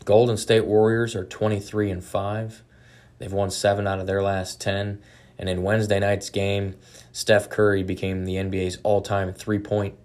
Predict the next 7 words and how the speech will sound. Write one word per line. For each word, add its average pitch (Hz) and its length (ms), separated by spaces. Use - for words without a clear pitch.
leader, 113 600
uh, - 140
passing 98 440
Ray 98 240
Allen 104 480
for 92 160
the 90 400